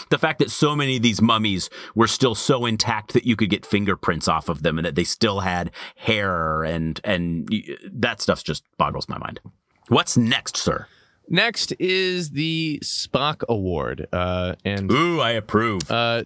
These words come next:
Speaker 2: a disclaimer slash asterisk slash, uh, footnote here. Brandon and I are pretty big Star Trek fans.
Speaker 1: <laughs> Pretty big?
Speaker 2: Um, we, what we mean by Spock Award is simply what surf is the most fascinating.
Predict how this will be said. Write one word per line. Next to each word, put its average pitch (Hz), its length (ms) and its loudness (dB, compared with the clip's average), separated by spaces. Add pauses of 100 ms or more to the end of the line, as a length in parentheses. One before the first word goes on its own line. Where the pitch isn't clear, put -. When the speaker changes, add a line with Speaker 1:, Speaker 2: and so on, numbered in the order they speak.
(140)
Speaker 2:
a 117 160 -4
disclaimer 139 600 0
slash 120 580 0
asterisk 110 720 -2
slash, 98 640 0
uh, 98 160 2
footnote 107 400 -2
here. 107 220 -2 (420)
Brandon 117 300 0
and 110 120 0
I 110 200 0
are 104 180 0
pretty 139 180 0
big 120 140 0
Star 120 240 0
Trek 147 180 -2
fans. 160 380 -4 (500)
Speaker 1:
<laughs> - 540 -20
Pretty 113 220 2
big? 151 340 0 (100)
Speaker 2:
Um, 127 440 2 (480)
we, 143 120 0
what 180 160 2
we 175 60 2
mean 175 160 0
by 147 120 4
Spock 165 360 0
Award 117 300 2
is 107 80 -2
simply 110 440 0 (240)
what 104 220 0
surf 113 320 0
is 113 200 -2
the 110 100 0
most 117 420 -4
fascinating. 135 540 -2